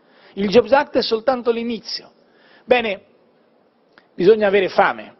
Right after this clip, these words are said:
e torno a una metafora che penso vi faccia più piacere di quella della dieta. Bisogna avere fame e voglia di mandare avanti l'Italia. Però bisogna farlo non con un elenco di riforme sulle quali, ripeto, se volete, in altra sede ci confronteremo nel dettaglio.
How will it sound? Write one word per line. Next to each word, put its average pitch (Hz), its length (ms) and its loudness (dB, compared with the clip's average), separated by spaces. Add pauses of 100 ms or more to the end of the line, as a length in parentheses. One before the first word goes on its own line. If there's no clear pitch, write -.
e 151 160 -14
torno 160 480 0
a 156 80 -2
una 151 140 -2
metafora 156 500 0
che 143 140 -4
penso 151 300 -4
vi 139 60 0
faccia 147 280 -2
più 156 140 -2
piacere 143 420 0
di 127 100 -4
quella 135 220 2
della 135 160 2
dieta. 110 500 -6 (720)
Bisogna 277 360 2
avere 247 260 4
fame 247 360 -2
e 214 40 -4
voglia 220 320 2
di 202 100 -6
mandare 202 340 -2
avanti 151 560 -4 (300)
l'Italia. 110 580 -8 (840)
Però 208 200 2
bisogna 185 360 0
farlo 151 520 0
non 160 720 -2
con 165 180 -2
un 160 140 -2
elenco 151 420 0
di 139 100 -6
riforme 139 640 -2
sulle 185 260 -2
quali, 160 340 2
ripeto, 151 440 -2
se 160 160 -6
volete, 147 480 -2
in 147 100 -4
altra 156 320 -2
sede 139 380 -2
ci 147 160 -8
confronteremo 147 680 -2
nel 139 180 -4
dettaglio. 120 640 -4